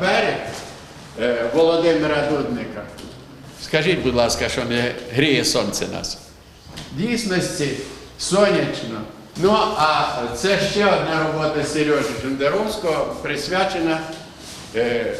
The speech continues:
одній із самих красивих будівель, м,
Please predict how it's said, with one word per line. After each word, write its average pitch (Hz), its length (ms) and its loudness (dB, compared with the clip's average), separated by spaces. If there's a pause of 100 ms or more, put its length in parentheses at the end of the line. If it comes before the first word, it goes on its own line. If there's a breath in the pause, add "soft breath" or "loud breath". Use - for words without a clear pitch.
(120)
одній 170 340 4
із 175 280 4
самих 190 480 4
красивих 151 800 2
будівель, 147 640 2 (260)
м, 113 220 0